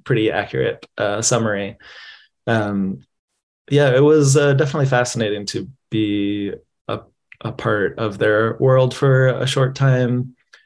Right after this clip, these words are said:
Um, I was, uh, woofing with them, which is, um, for you or any listeners who don't know, it's, uh, stands for Worldwide Opportunities on Organic Farms.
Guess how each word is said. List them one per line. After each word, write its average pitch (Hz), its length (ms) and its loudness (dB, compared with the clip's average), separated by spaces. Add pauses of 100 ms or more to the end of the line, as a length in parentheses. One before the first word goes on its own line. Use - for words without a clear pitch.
(240)
Um, 95 500 -8
I 113 120 -2
was, 101 640 -2
uh, 98 200 -6
woofing 131 540 0
with 131 180 0
them, 131 240 2
which 117 180 -4
is, 104 420 -6
um, 98 440 -10 (300)
for 98 460 -6 (440)
you 123 160 2
or 127 100 4
any 127 280 2
listeners 139 540 2
who 143 80 2
don't 127 200 2
know, 123 440 2
it's, - 220 -10
uh, 98 240 -4
stands 110 300 -2
for 107 180 0
Worldwide 110 580 0
Opportunities 117 800 0
on 113 160 -2
Organic 107 400 -4
Farms. 117 480 0